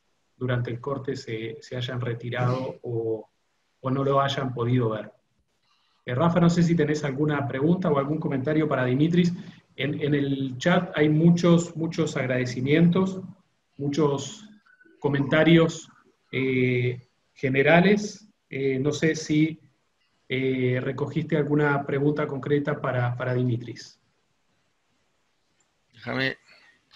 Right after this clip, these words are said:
Speaker 2: la mayoría de los comentarios agradeciendo y, y, y lo que menciona la, la gente, Dimitris, es, eh,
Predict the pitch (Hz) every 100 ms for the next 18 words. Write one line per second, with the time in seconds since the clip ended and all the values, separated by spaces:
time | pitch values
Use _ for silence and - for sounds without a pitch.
0 | - - - - 131 131 139 170 180 160
1 | 151 147 139 160 170 156 131 131 127 -
2 | 156 160 160 143 127 127 127 123 131 135
3 | 123 127 123 123 123 127 147 147 139 131
4 | 127 - 156 156 156 151 156 - 165 -
5 | - - _ _ _ 135 135 - - 131
6 | 127 120 117 113